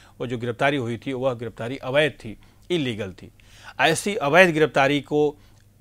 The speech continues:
अब जो पीड़ित व्यक्ति है, पीड़ित परिवार है, उसके जो इरेपरेबल लॉस हुआ है, जो उसकी अपूर्णी क्षति हुई है, उस क्षतिपूर्ति की भरपाई कैसे किया जाए, यह स्टेट की रिस्पॉन्सिबिलिटी है।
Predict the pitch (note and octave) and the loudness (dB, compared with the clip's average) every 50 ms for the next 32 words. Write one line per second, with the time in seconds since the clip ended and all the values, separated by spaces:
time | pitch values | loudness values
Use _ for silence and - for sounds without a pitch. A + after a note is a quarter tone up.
0 | _ - - - - D#3+ D3 C#3 D#3 D3+ D3+ - - - - B2+ A#2 C#3 C3+ A#2+ | _ -20 -6 0 0 0 2 4 2 2 2 0 -4 -12 -16 -8 -4 -4 -4 -4
1 | - _ - E3 F#3+ G#3 F#3 - C#3 C#3 C3 - - D#3+ D3 C#3 B2+ G#2+ - - | -6 _ 0 2 2 2 2 0 0 -2 -2 0 -2 -2 0 0 0 -2 -2 -4
2 | C3+ C3+ B2 - - A#2+ A#2 C3 C3+ D3 D#3 C#3+ B2 G#2 F#2 - - - - - | -8 -8 -6 -4 -4 -2 0 2 6 6 6 6 4 0 -8 -12 -18 -20 -20 -20
3 | - - - C3 - - - F3 F3 E3+ D3+ - - - A#2 A2 C3+ D3 D3 - | -18 -12 -12 -12 -10 -6 -4 -2 -2 -2 -4 -6 -12 -14 -12 -6 -4 -4 -4 -4
4 | - - - _ - - D#3 D3 C#3+ D3+ D3+ E3 F3 F3+ F3+ F3+ C#3 C3 D3 F3 | -6 -14 -20 _ -10 -6 -4 -2 -2 -2 0 0 0 0 0 0 4 6 8 8
5 | E3+ - - D3 C3+ B2+ A#2+ A#2 B2 A2+ C3 B2 - - - D3 C3 B2 - C#3+ | 8 6 0 -4 -2 -2 -2 -2 -4 -4 -6 -8 -8 -6 -4 -4 -4 -2 -2 -2
6 | D3 D3+ C3+ - - D#3 - F3+ E3 C3 A2+ G#2 G#2 F#2+ - - - - - - | -2 -2 -4 -4 -6 -6 -4 -2 -4 -2 -4 -6 -8 -10 -14 -16 -20 -20 -16 -10
7 | - D3 - - - C#3+ - F#3 F#3 - - F3+ E3+ - - - G3+ G3 C#3 C3 | -8 -8 -8 -6 -8 -6 -4 -4 -4 -2 -2 -4 -4 -4 -6 -2 -2 -2 0 0
8 | C#3+ C3+ D3+ C#3+ D3 C#3 - C3+ B2 - C3+ B2+ A2 C3+ B2+ A#2+ A2+ C3 C#3+ D#3 | -2 2 2 2 2 4 2 0 0 0 -2 -6 -2 -2 -2 0 2 4 4 2
9 | D#3 - - - - - - C3+ D3 C#3 C3 - - C3+ - - - F3 F3 - | 2 0 -6 -20 -20 -12 -4 -4 -2 -2 -2 -4 -6 -8 -8 0 2 2 2 2
10 | - E3 D3 C3 - - - C3+ C3+ C3 C3 E3 E3 - F3+ D3+ A2 F#2+ F2+ - | 2 0 0 0 -2 -4 -4 -4 -2 -2 -2 -2 -2 0 -2 -2 -2 -4 -8 -14
11 | - - - | -18 -20 -20